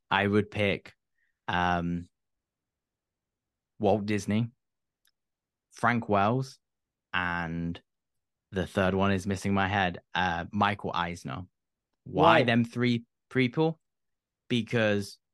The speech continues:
Speaker 1: one started the, the company of Disney with amazing vision, but you could say the middle two people worked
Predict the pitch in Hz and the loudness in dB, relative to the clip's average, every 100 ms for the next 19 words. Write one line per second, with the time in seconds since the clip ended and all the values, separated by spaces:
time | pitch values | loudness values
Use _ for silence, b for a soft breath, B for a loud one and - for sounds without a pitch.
0 | - 107 113 101 - 95 98 104 127 139 | -2 2 2 0 -2 0 2 0 -2 -4
1 | _ _ _ - 98 95 92 _ _ - | _ _ _ -6 -2 -2 -4 _ _ -10
2 | 98 95 101 95 98 90 92 90 110 110 | -8 -6 -6 -4 -4 -4 -4 -4 -4 -4
3 | 120 - 90 90 - 95 95 90 90 92 | -6 -6 -6 -6 -6 -2 0 0 -2 -4
4 | 90 90 107 113 - b b b b _ | -4 0 0 0 -6 b b b b _
5 | 113 107 - 104 110 110 - 113 104 107 | 2 4 2 2 2 0 0 0 0 -2
6 | 101 92 90 107 147 139 113 107 92 95 | -2 -2 -2 2 4 4 2 -2 0 -2
7 | 90 90 104 117 b b b _ - 110 | 0 0 0 -4 b b b _ -2 0
8 | 107 | 0